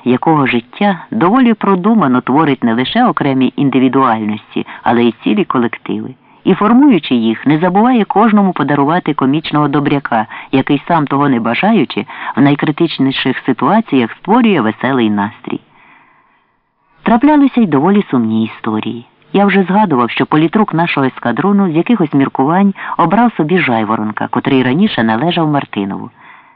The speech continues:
Мені здавалося, що Комісаров зробив це задля того, щоб позбавити мене вибору. Я мусив узяти собі Кристала. Могли, звісно, посадити на нього наказом без вибору, але намагалися коня і вершника поєднувати полюбовно.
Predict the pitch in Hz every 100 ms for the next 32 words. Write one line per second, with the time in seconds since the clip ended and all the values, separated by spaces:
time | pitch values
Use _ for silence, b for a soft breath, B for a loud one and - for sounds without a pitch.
0 | B - 123 135 123 131 143 143 135 127
1 | - 123 117 113 151 151 139 123 127 127
2 | 143 - 131 120 - 117 127 123 120 151
3 | 135 - 117 131 123 143 156 143 139 139
4 | 139 139 104 101 101 101 B B - 113
5 | 123 180 - 117 104 110 110 - 104 107
6 | 107 - - 107 104 117 _ b b b
7 | b b b 233 262 294 208 214 208 190
8 | 170 170 165 185 151 143 151 160 147 127
9 | - 127 123 127 131 117 123 117 120 123
10 | B B B B - 127 123 127 127 127
11 | 156 139 - 135 123 - 135 135 120 117
12 | 180 - 127 117 113 117 113 170 160 139
13 | - - 123 117 101 101 101 101